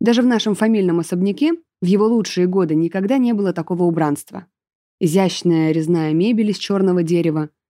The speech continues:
вышитая серебром и золотом черная обивка на креслах, такой же балдахин с кистями. И покрывало, под которым лежали мы с Тором. На огромной кровати с резной спинкой и черным шелковым балдахином.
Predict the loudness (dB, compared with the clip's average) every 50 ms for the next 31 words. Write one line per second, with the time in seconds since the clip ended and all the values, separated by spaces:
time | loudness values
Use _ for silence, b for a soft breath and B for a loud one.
0 | _ _ _ _ _ _ 0 0 0 0 0 0 0 0 0 2 0 2 2 2
1 | 2 2 0 0 0 0 2 2 2 0 0 0 -2 -2 -2 -2 -2 0 2 2
2 | 2 0 0 0 0 0 0 -2 0 0 0 0 0 0 0 0 0 0 -2 -2
3 | -4 -4 -4 -6 _ _ _ _ _ -2 0 2 2 2 2 2 0 -2 -2 -2
4 | _ 2 2 2 2 0 -2 0 0 0 0 0 0 -2 -2 -2 0 -2 -2 -2
5 | -2 -4 -6 -10 _ _ _ _ _ _ _ _ _ _ -2 0 0 0 0 2
6 | 2 2 2 0 0 -2 -6 -10 -14 _ _ _ _ _ _ _ _ _ _ _
7 | _ _ -2 -2 2 0 -2 0 2 0 2 2 0 0 -2 -6 _ _ 0 0
8 | 2 2 2 2 2 2 2 2 0 -2 -2 -4 -4 -2 -2 -6 -8 -10 -14 _
9 | _ _ _ _ _ _ _ _ _ _ _ 0 2 2 2 2 2 0 0 0
10 | 0 -2 -2 -2 -4 -2 -2 -2 -2 -2 -4 -6 -4 -2 -2 0 2 2 0 0
11 | 0 -2 -4 _ 0 0 0 2 0 0 0 -2 _ _ _ _ _ -4 -4 -2
12 | -2 0 0 2 2 0 0 0 -2 -2 -2 -2 -2 -2 0 0 0 0 2 0
13 | 0 0 0 -2 -4 -2 -2 -2 -2 -2 -6 -10